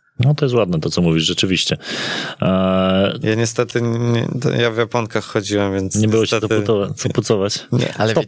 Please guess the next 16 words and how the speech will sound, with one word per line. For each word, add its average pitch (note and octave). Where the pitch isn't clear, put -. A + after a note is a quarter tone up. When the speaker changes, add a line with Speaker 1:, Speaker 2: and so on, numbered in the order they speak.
Speaker 3:
wiecie G#2
co? A#2+
Y, -
Speaker 2:
Nie, B2
dałbym G#2
się G2+
chyba. G2
Speaker 3:
śmie-, -
znaczy A2
śmiejemy A2+
się, F#2+
czy E2+
też -
po -
prostu F#2
rozmawiamy, F#2+